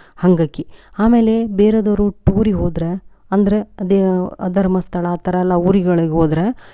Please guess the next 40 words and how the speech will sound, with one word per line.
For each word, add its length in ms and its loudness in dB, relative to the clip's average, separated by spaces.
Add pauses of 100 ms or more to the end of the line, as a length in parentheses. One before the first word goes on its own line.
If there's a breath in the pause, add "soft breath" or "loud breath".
(140 soft breath)
ಈಕಿಗೆ 240 2
ಇಷ್ಟ 180 -4
ಆಗಲ್ಲ, 320 -2
ಟೂರಿಗೆ 400 2
ಹೋದ್ರೆ 240 0
ಈಕಿಗೆ 200 -6
ಇಷ್ಟ 220 -10
ಆಗಲ್ಲ. 300 -6 (540 loud breath)
ಅಂದ್ರೆ 380 -2
ಈಕಿದು 400 0
ಹೊಟ್ಟೆ 260 4
ಕಿಚ್ಚಿನ 320 0
ಬುದ್ಧಿ 240 0
ಈಕಿದು 240 -4
ಏನಂದ್ರೆ, 500 -2 (340 loud breath)
"ಏ, 80 6
ನಮ್ಮ 340 4
ಹತ್ರ 220 0
ದುಡ್ಡಿಲ್ಲ, 440 0
ನಾವು 260 2
ಹೋಗಲ್ಲ, 360 0
ಅವ್ರಿಗೆ 340 4
ಯಾಕೆ, 320 -2
ಅವ್ರು 280 2
ಆದ್ರೆ 160 0
ಹೆಂಗೆ 140 0
ಹೋಗ್ತಾರೆ 300 -2
ನೋಡು" 420 0 (140)
ಅಂತ. 240 -4 (600 loud breath)
ಅದೇ 180 2
ಕರ್ಕೊಂಡು 520 0
ಹೋದ್ರೆ 500 0
ಭಾಳ 240 -2
ಖುಷಿಯಿಂದ 480 0
ಬರಾಕಿ, 400 0 (460 soft breath)
ಆದ್ರೆ 240 4
ಒಂದು 220 2
ರೂಪಾಯಿನೂ 300 0
ಖರ್ಚು 320 -2
ಮಾಡಲ್ಲ. 240 -4